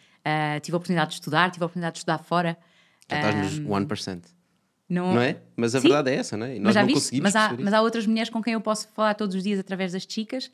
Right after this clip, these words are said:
Speaker 1: que estão no zero vírgula zero zero zero um por cento.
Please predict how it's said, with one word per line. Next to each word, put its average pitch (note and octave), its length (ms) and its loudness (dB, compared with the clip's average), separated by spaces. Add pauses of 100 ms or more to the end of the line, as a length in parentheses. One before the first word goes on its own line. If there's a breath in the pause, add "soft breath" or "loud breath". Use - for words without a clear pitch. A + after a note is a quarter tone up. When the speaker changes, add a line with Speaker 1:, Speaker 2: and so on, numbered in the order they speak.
(280 soft breath)
Speaker 1:
que - 80 -20
estão C4 200 2
no C4 160 4
zero B3 180 2
vírgula A#3+ 220 -2
zero A#3+ 180 0
zero A#3+ 180 0
zero A3+ 220 0
um A#3 220 2
por - 100 -12
cento. - 320 -4